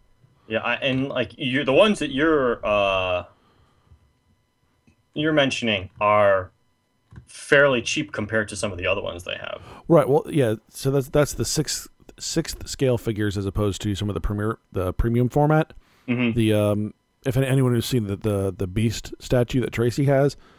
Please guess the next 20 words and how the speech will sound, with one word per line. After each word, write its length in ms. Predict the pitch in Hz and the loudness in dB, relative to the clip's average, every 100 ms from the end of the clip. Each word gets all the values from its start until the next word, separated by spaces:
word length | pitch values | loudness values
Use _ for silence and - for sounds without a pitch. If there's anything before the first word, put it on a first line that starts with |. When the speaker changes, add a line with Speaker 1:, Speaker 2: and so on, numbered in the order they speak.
| _ - - - | _ -20 -20 -2
Speaker 2:
that's 200 | 135 - | 0 2
one 80 | 127 | 2
of 60 | 110 | 2
their 120 | 104 | 0
premier, 560 | - 110 107 104 95 - _ - | 0 0 0 0 -2 -8 _ -10
uh, 80 | - - | -8 -2
premium 400 | 131 123 107 101 | 0 2 0 -2
format, 580 | - - 110 104 95 - _ - | -6 -6 -2 0 -2 -6 _ -8
uh, 240 | 101 92 | -4 -2
statues, 680 | 87 - 110 92 101 92 - - _ _ _ _ _ _ - | -2 0 0 0 -4 -4 -6 -14 _ _ _ _ _ _ -4
and 160 | 110 110 | 0 4
those 260 | 117 110 | 4 2
typically 380 | - 123 110 107 | 0 -2 0 0
run 540 | 95 98 95 95 95 92 | 0 0 0 -2 -4 -6
fi-, 380 | - - 101 - | -8 -2 -2 -2
four 320 | - - 113 | -12 -2 0
to 60 | 107 | 2
five 220 | 107 104 | 2 0
hundred 260 | 101 90 85 | 0 -4 -4
plus. 460 | - 95 - - | -2 -2 -6 -10